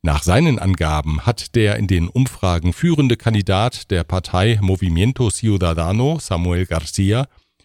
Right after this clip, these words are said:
finanzielle Wahlkampfhilfe von kriminellen Organisationen erhalten. Der Kandidat des Parteienbündnisses aus pri und P R D,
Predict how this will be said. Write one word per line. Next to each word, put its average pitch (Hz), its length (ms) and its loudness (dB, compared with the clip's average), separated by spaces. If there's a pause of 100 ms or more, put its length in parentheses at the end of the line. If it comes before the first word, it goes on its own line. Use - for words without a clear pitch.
finanzielle 147 600 0
Wahlkampfhilfe 113 760 2
von 131 200 -2
kriminellen 92 640 0
Organisationen 101 1120 0
erhalten. 71 640 -4 (800)
Der 76 100 2
Kandidat 90 580 2
des 101 180 0
Parteienbündnisses 117 1040 0
aus 92 300 -2
pri 131 400 -2
und 90 340 -2
P 101 160 0
R 90 200 -2
D, 104 320 0